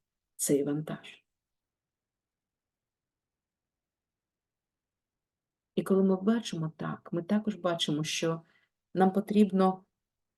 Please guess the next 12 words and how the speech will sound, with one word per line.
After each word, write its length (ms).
щось 420
виправити, 540
якщо 380
є 180
наслідки, 560
які 200
нам 200
потрібно 420
виправити, 720
щось 240
налагодити. 840
Але 520